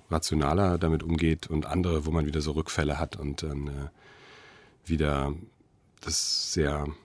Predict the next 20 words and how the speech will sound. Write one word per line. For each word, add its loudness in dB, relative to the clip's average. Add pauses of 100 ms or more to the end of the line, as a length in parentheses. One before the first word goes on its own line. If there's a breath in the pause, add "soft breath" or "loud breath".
(120)
bedauert, -2 (140)
so. -4 (800 loud breath)
Aber 4
ich 6
würde 10
sagen, 10
bis 4
es 0
so 6
ein 6
bisschen 4
ruhiger, 6
also -2
dieses -4
erste -2
Trauma, 2
das -4
waren -2
bestimmt, -4
äh, -4